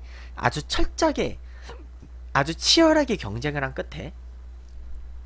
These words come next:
고구려 광개토 태양 때 요동군, 요동성하고 현도성을 완전히 뺏으면서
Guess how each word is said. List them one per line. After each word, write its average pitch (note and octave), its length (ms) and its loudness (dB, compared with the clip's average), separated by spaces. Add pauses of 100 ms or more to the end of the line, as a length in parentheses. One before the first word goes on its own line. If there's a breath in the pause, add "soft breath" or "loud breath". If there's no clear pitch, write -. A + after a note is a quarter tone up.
(1040 loud breath)
고구려 D#3+ 500 12
광개토 D3 540 6
태양 D#3 400 4
때 B3 260 4 (1700 soft breath)
요동군, G#3+ 600 8 (500)
요동성하고 F#3 840 8
현도성을 B3+ 720 2 (440 loud breath)
완전히 E3 760 0
뺏으면서 G#3+ 680 -2